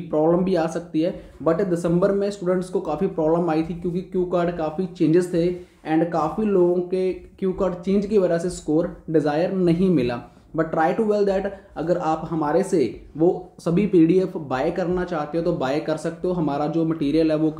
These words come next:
paid material है। Result उम्मीद करता हूँ आपकी screen के ऊपर आपने देख लिए होंगे, Third time हो, चाहे fourth time हो, चाहे fifth time हो,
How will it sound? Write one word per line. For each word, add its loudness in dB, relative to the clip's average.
paid 2
material 4
है। -2
Result 0
उम्मीद 2
करता -2
हूँ 0
आपकी -4
screen 2
के 0
ऊपर -2
आपने 0
देख 0
लिए 2
होंगे, 2
Third 0
time 0
हो, 0
चाहे -4
fourth 2
time 2
हो, 0
चाहे -4
fifth -4
time 2
हो, -2